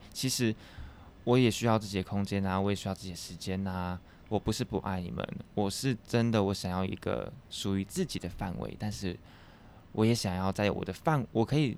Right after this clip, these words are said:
做到的范围内，我也想要尽量对你们多付出一点。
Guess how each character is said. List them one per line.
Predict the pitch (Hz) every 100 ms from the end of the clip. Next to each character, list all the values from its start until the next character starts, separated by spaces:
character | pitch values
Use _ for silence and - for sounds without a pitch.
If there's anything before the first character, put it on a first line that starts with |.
| -
做 | - 160
到 | 139
的 | 110
范 | - 107
围 | 87
内， | 92 87
我 | 87
也 | 98
想 | 95 87
要 | 95 - -
尽 | 127
量 | 113 101
对 | 110
你 | 98
们 | 87
多 | 90 95
付 | 101
出 | 95
一 |
点。 | 92